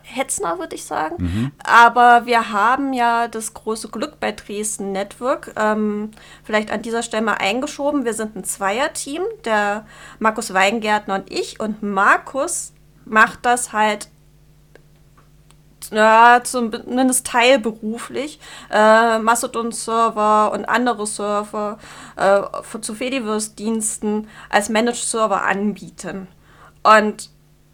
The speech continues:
Speaker 1: deshalb kann der auch das gewährleisten, dass wir ein relativ großer Server sind, der immer relativ zeitig auch die Updates et cetera hat. Ähm, aber stehen tut unser Zeug auch bei Hetzner. Ich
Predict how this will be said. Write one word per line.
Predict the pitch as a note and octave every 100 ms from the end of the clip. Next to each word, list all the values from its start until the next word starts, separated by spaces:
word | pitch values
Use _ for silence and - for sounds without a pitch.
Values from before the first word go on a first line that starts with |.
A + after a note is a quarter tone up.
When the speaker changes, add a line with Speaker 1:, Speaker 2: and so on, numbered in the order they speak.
| _ - A#3+
Speaker 1:
deshalb | B3+ - A#3 A3+ A#3
kann | - A#3+ B3+
der | A#3+ G#3+ -
auch | G3 A3
das | - G#3+ -
gewährleisten, | - F#3+ G#3 A#3+ G#3+ G#3+ A3 G#3+
dass | G3 G3+
wir | G3
ein | F#3+
relativ | F#3 F#3+ F#3+ F#3+ - G3+ F#3+ G3 -
großer | - G3+ G#3 G3+ G3
Server | - G3 F#3+ F#3+
sind, | F#3+ G3
der | G3 F#3
immer | F#3+ F3+ - - - -
relativ | G#3+ G3+ G3+ - - G3 -
zeitig | - G3+ G3 F#3 -
auch | G3+
die | -
Updates | F4+ - C#4 C#4 -
et | - B3+
cetera | A#3+ A#3+ A3+ A3
hat. | A3 G3+ - - - - - - - -
Ähm, | - G#3+ G#3 G#3 G3+ F#3+ F#3+ - _ _ - - - - _ _ - - -
aber | A3+ A3+ G#3 G3+
stehen | G#3 - A#3+ C4+ B3+
tut | A#3+ -
unser | G#3+ B3 A#3
Zeug | - G#3+ G#3+ -
auch | G3 G#3+
bei | - G3
Hetzner. | G#3 - - F3+ F#3+ -
Ich | _